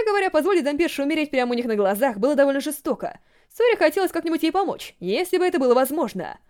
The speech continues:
Но заразный девственник — это уже чересчур.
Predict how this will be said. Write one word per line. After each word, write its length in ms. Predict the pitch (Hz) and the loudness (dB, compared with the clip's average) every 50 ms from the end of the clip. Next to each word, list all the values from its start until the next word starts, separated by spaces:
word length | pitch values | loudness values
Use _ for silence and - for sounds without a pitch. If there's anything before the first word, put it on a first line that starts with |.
| _ _ _ _ _ _ _ | _ _ _ _ _ _ _
Но 280 | 180 190 196 208 214 | -6 -2 0 2 2
заразный 480 | 208 220 220 214 220 208 202 208 202 190 | 4 4 4 4 4 2 2 0 -4 -6
девственник — 680 | 180 185 190 240 285 277 - 269 240 190 131 104 - - _ _ | -4 0 2 2 2 0 -4 -8 -8 -8 -8 -12 -16 -20 _ _
это 360 | - 185 208 233 247 269 262 | -4 -2 2 2 2 2 2
уже 160 | 294 262 294 277 | 2 0 0 0
чересчур. 580 | - 294 269 294 277 - - - - - - | 0 0 0 0 -2 -2 -6 -8 -8 -8 -12